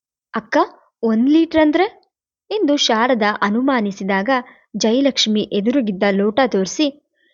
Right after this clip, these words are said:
"ಈ ಲೋಟದಲ್ಲಿ ನಾಲ್ಕು ಲೋಟ ಹಾಕ್ಕೊಂಡ್ ಬಾ" ಎಂದು ಹೇಳಿದ್ಲು. ಶಾರದಾ ನಾಲ್ಕು ಲೋಟ ಹಾಲ್ ಒಂದು ಸ್ಟೀಲ್ ಪಾತ್ರೆಗೆ ಬಗ್ಗಿಸಿ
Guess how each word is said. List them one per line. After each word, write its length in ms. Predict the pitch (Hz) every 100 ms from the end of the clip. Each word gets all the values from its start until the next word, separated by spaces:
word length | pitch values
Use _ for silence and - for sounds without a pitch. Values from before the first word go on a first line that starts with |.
| _ -
"ಈ 200 | 359 466
ಲೋಟದಲ್ಲಿ 540 | 381 339 277 262 247
ನಾಲ್ಕು 400 | 320 220 254 302
ಲೋಟ 200 | 285 262 277
ಹಾಕ್ಕೊಂಡ್ 420 | 254 226 240 226
ಬಾ" 400 | 202 190 _ _ _ _ _ -
ಎಂದು 280 | 226 208 226
ಹೇಳಿದ್ಲು. 520 | 208 190 185 196 - _ _ _ _ _ _
ಶಾರದಾ 520 | - 349 392 392 269
ನಾಲ್ಕು 400 | 262 208 220 -
ಲೋಟ 260 | 294 233 208
ಹಾಲ್ 420 | 214 - 196 254
ಒಂದು 300 | - 220 208
ಸ್ಟೀಲ್ 360 | 220 - 247 302
ಪಾತ್ರೆಗೆ 420 | 240 208 202 202
ಬಗ್ಗಿಸಿ 640 | 196 190 208 - 302 -